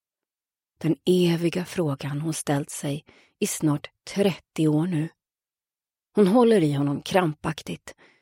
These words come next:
rädd för att han ska ta livet av sig om hon släpper taget. I köket vibrerar telefonen ilsket. Hon har stängt av ljudet. Mobilen faller till golvet.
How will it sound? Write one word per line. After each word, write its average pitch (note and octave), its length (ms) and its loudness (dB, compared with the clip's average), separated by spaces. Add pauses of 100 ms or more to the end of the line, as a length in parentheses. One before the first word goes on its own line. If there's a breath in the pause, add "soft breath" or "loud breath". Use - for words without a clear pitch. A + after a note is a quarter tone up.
(260 soft breath)
rädd F3+ 280 6
för D#3 100 -4
att D3+ 80 -2
han D#3 120 2
ska D3+ 140 -6
ta D#3+ 100 0
livet D#3+ 360 2
av D3 120 2
sig - 180 -2
om D#3 80 2
hon D#3 80 4
släpper - 300 -4
taget. - 580 -2 (1120)
I C#3 80 0
köket C#3 640 2
vibrerar D3+ 560 4
telefonen D#3 720 0
ilsket. D#3+ 840 -4 (580)
Hon C#3+ 120 4
har C#3 80 4
stängt C#3+ 320 2
av D3+ 180 4
ljudet. E3 600 -2 (580 soft breath)
Mobilen F#3+ 520 8
faller D3 260 2
till D3+ 140 -4
golvet. D#3+ 580 2